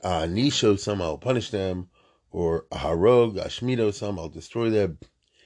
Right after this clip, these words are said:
E'aseh Shvatim, which is not really so easy to translate. E'aseh Shvatim, "I will do judgments." You know, in English, it doesn't sound right. <coughs> But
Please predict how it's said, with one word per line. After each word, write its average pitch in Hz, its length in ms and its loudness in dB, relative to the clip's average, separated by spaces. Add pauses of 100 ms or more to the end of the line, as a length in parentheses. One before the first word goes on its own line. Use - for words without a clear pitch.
(320)
E'aseh 117 460 4
Shvatim, 110 720 -2 (1040)
which 120 260 -4
is 127 100 -4
not 196 300 2
really 165 220 6
so 123 220 -2
easy 139 280 0
to 110 100 -6
translate. 98 540 -4 (100)
E'aseh 92 460 -4
Shvatim, 101 440 -4
"I 92 100 2
will 90 100 0
do 110 180 -2
judgments." 87 600 -2 (440)
You 104 80 -6
know, 101 60 -2
in 131 160 0
English, 123 260 2
it 98 60 -12
doesn't 101 200 0
sound 110 280 -2
right. 76 200 -6 (640)
<coughs> 277 640 6 (600)
But 117 240 2